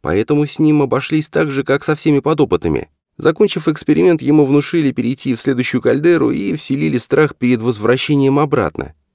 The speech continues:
Ты видел, что Дэннел не мог сюда войти так же, как эти монстры?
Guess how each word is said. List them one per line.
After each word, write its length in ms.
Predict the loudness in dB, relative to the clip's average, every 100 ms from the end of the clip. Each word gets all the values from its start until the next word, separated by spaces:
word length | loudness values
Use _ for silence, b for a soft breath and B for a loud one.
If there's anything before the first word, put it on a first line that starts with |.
| _ _ _ _
Ты 100 | -8
видел, 320 | -4 -2 -2
что 200 | -2 -2
Дэннел 340 | 0 2 4 4
не 120 | 2
мог 260 | 2 2 0
сюда 240 | 0 2
войти 380 | 2 0 -2 -8
так 280 | 0 -2 0
же, 120 | -4
как 200 | -4 -4
эти 160 | -2
монстры? 640 | 2 4 4 2 -4 -6